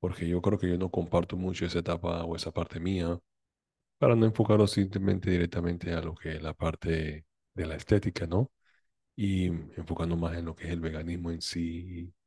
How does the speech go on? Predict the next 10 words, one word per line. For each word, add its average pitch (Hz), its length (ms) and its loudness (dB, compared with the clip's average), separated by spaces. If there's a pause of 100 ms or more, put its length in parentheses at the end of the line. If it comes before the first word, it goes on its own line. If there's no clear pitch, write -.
(220)
y, 87 120 -12
y 85 120 -12
lo 78 160 -8
que 85 200 -6
es 82 80 -6
la, 82 300 -6 (840)
lo 92 120 2
que 90 140 0
es 87 80 0
la 85 500 2